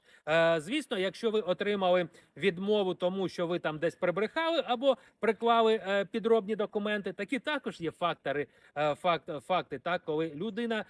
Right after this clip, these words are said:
підробляє якийсь документ, щоб там не, не заморочуватись, і, ну, це також викривається, так? Треба розуміти, що на таку відмову у вас буде, е, припис, що ви вже не маєте права подаватись там на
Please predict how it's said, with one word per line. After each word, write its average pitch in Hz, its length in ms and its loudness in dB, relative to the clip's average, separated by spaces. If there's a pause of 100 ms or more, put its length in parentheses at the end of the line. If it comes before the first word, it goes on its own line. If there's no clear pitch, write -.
(160)
підробляє 165 640 0
якийсь 160 340 -6
документ, 247 600 -4 (200)
щоб 233 240 0 (160)
там 220 260 2 (800)
не, 214 360 2
не 208 140 -2
заморочуватись, 202 960 -2
і, 196 300 -4
ну, 214 140 -4
це 202 160 -6
також 190 380 -6
викривається, 147 680 -4
так? 160 240 -6 (240)
Треба 196 300 2
розуміти, 196 460 -2
що 185 140 -6
на 170 120 -4
таку 175 260 -6
відмову 208 500 -4
у 160 120 -6
вас 180 220 0
буде, 175 380 2 (340)
е, 147 160 -2
припис, 190 420 -2
що 165 180 -4
ви 175 120 0
вже 170 200 -2
не 165 120 -4
маєте 143 520 -2
права 170 600 2
подаватись 147 640 -6
там 139 340 -10
на 143 360 -6